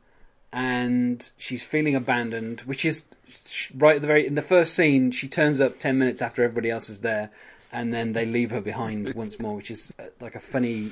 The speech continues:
joke. But she tries to make her parents realise that she feels abandoned, and it's very unsuccessful, uh, which we'll get <laughs> into as we talk about the episode.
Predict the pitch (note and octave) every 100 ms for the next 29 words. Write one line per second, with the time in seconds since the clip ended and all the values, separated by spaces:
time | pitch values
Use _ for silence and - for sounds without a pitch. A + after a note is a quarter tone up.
0 | - A2+ A2 G#2 - - _ - D3 -
1 | - F3+ F3 D#3 - - E3+ E3+ E3+ D#3
2 | C#3+ D3 C3 C#3+ C#3 C3 B2 - - _
3 | _ - B2 C#3 C#3 C3+ B2+ A#2+ A2+ B2
4 | A#2+ E3+ D3+ A2+ A2+ A2 A2 A2+ - _
5 | _ - A#2 A#2 - - - A2+ C3+ B2+
6 | B2 A2 A#2 - A2+ G2+ A2 A#2 _ _
7 | - - - A2 G#2+ A2+ A#2 G#2 B2+ G#2
8 | G2+ - B2 A2+ A2 A#2+ B2+ G#2+ A2 G#2
9 | A2 G#2+ G2+ A2+ A2